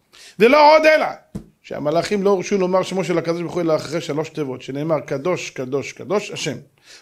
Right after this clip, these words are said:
ועם ישראל, "שמע ישראל השם", שני תיבות. מעל המלאכים.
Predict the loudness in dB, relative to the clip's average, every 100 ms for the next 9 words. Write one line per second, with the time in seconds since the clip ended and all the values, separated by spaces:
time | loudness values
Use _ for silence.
0 | -2 0 0 2 0 0 -4 -2 -2 -4
1 | -6 -4 -4 -6 -12 -14 -10 -10 -8 -12
2 | -16 _ _ _ _ _ -8 -4 -4 -6
3 | -10 -16